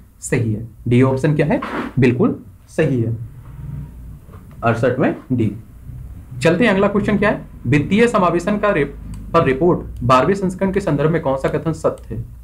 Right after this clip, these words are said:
यानी कि सही है? यह रिपोर्ट, इस रिपोर्ट में भारत को पांचवा स्थान प्राप्त हुआ है,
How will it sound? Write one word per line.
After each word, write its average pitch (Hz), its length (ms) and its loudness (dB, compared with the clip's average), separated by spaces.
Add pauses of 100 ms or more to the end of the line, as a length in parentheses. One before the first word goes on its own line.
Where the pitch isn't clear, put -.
(100)
यानी 127 180 4
कि 165 100 0
सही 143 340 0
है? 107 120 -4 (540)
यह 139 160 6
रिपोर्ट, 165 640 2 (300)
इस 151 100 2
रिपोर्ट 175 280 4
में 185 140 4
भारत 147 300 2
को 156 60 -2
पांचवा 143 340 2
स्थान 165 260 -2
प्राप्त 165 320 -2
हुआ 165 80 0
है, 247 80 -4